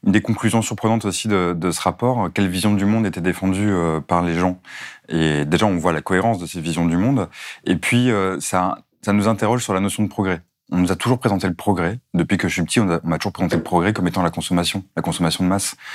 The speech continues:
euh, comme le fait de pouvoir, on, dans une période de Noël, euh, comme le fait de pouvoir acheter, acheter plus, acheter moins cher, euh, peu importe la qualité, mais de toujours pouvoir, euh, acheter, et peu importe les conséquences. Et en fait, ce progrès marqué par, euh, alors,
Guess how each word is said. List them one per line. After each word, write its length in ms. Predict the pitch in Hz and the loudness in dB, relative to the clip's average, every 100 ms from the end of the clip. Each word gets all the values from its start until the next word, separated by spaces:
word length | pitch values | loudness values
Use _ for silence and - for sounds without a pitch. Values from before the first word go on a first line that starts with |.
| - - - | -14 -16 -6
euh, 160 | 76 73 | -6 0
comme 220 | 87 85 | 2 2
le 60 | |
fait 140 | 78 98 | 2 0
de 100 | 85 | 0
pouvoir, 340 | - 95 98 | -2 0 0
on, 100 | 82 73 | -2 -6
dans 100 | 78 | -4
une 80 | 78 | 0
période 160 | - 90 | 2 2
de 60 | |
Noël, 340 | 82 90 101 90 - - - - | 0 0 0 -2 -10 -16 -10 -4
euh, 180 | 73 71 | -4 0
comme 180 | 85 85 | 2 2
le 40 | |
fait 80 | 87 | 0
de 60 | |
pouvoir 340 | - 85 85 - | -2 0 2 2
acheter, 400 | 90 - 107 104 | -2 0 0 0
acheter 280 | - - 90 | 0 -2 -6
plus, 260 | - 101 | -2 -2
acheter 200 | 87 - | -2 0
moins 180 | 90 90 | 0 2
cher, 320 | - 104 104 - - - - | 0 0 -2 -12 -20 -20 -6
euh, 220 | 71 76 - | -4 -2 -4
peu 120 | - 98 | 0 0
importe 280 | 85 - | 2 -2
la 60 | 87 | -2
qualité, 320 | 85 82 85 | 0 0 2
mais 100 | 101 | 0
de 80 | 80 | 0
toujours 260 | - 98 - | 0 -2 0
pouvoir, 400 | - 87 92 82 | 0 2 2 0
euh, 180 | 78 78 | -2 -2
acheter, 400 | 80 - - 117 - - - | -4 -2 0 0 -2 -20 -6
et 60 | - | -6
peu 200 | - 120 | 0 2
importe 340 | 95 120 104 | 2 0 -2
les 80 | 98 | -4
conséquences. 540 | 95 87 95 87 - - - - - - - | -4 -4 -4 -6 -8 -16 -18 -16 -16 -18 -4
Et 120 | 87 | 2
en 100 | 92 | 2
fait, 400 | 92 131 139 - _ - _ _ | 2 0 -2 -14 _ -20 _ _
ce 160 | - 98 | -2 -2
progrès 520 | - 113 107 120 117 | 2 2 2 2 2
marqué 420 | 98 95 - 110 | 0 -4 -2 -2
par, 320 | 92 90 82 | 0 -2 0
euh, 340 | 80 76 73 73 | -2 -2 -2 -6
alors, 180 | - | -10